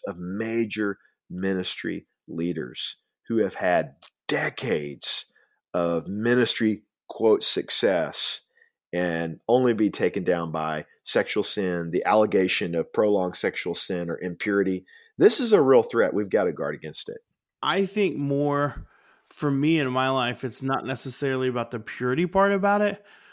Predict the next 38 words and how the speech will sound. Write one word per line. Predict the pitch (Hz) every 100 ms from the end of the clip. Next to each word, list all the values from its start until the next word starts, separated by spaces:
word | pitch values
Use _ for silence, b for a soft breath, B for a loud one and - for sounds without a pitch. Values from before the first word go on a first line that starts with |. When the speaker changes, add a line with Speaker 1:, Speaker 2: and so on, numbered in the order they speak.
| b -
Speaker 2:
but | 143
it's | 143
about | 151 143 135 - 123
the | 131 123 123
lack | 123 123 123 -
of | 123
repentance | 110 - 120 107 101 - _ - _ _ _ _ -
and, | 127
and | 120 110 127
lack | 123 127 135
of | 139 117
faith | - - 135 131 123 -
in | - - 123 120 117 110 107 - _ _ _ _ _ _ _ _
God | 123 123 113 107
and | 110 107
saying, | 127 120
"Hey, | 110 123
God, | 127 131 117 113 104 -
you | 131
know, |
we, | 120 135
we'll | 160 156
pray | 180 190 170
for | -
health | 117 - 147 151 156
and | 135
healing | 113 143 143
and | 131
say, | 117 127
'Hey, | 123 123
God, | 131 131
will | 127
you, | 120 135 139 135 B B
will | 143
you | 160 165
inter-, | 156 160 135 - _ _
intervene | - 180 196 135 151 170 143
here?'" | 101 - 143 123 104 107